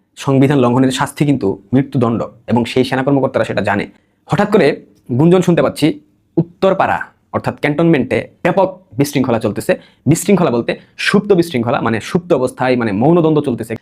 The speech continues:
সেনাপ্রধান জেনারেল ওয়াকারুজ্জামান, তিনি খুব শঙ্কায় আছেন এবং তিনি তার নিরাপত্তার জন্য শুনলাম একটা বিশেষ ফোর্স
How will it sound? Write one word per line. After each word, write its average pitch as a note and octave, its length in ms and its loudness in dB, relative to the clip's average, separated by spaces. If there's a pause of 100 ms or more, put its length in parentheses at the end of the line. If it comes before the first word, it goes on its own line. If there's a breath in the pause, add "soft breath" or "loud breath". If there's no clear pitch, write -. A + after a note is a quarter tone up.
সেনাপ্রধান F3 460 2
জেনারেল D#3 220 2
ওয়াকারুজ্জামান, D3 500 0
তিনি C3 400 0 (260)
খুব C#3+ 120 -2
শঙ্কায় D#3 320 0
আছেন A#2 260 -6 (140)
এবং A2+ 240 0 (260 loud breath)
তিনি C3 160 4
তার C3+ 140 0
নিরাপত্তার C#3+ 460 0
জন্য B2+ 220 2
শুনলাম B2+ 300 0
একটা A#2 140 -4
বিশেষ A#2+ 380 -2
ফোর্স D3 260 0